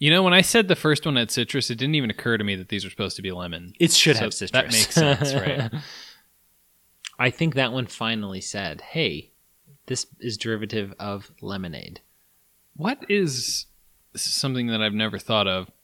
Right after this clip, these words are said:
Speaker 1: Bubblegum flavor has to be based on something, right? What the hell is that? <laughs> I have no idea.
Speaker 2: Shake my head no. That's all I can say to John. No.
Speaker 1: <laughs> No.
Speaker 2: John, that's not an appropriate question.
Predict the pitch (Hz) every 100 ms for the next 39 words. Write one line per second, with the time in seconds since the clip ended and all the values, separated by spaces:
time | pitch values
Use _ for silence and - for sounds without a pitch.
0 | _ _ _ - 117 185 285 226 160 -
1 | 156 147 131 104 139 - 123 110 90 98
2 | 110 - 82 - - 87 - 92 92 131
3 | - _ _ _ _ - - 202 160 185
4 | 180 175 - - _ _ _ _ _ _
5 | _ - - - - 120 - 156 - 139
6 | 123 120 85 - _ _ _ _ - _
7 | - - 131 117 123 117 110 107 92 85
8 | - _ 104 - 107 110 107 113 104 87
9 | 85 85 71 - - 90 71 - _ -
10 | - - - - 95 92 87 76 - _
11 | _ _ - 104 110 101 - 107 107 -
12 | 110 - 95 - 80 - -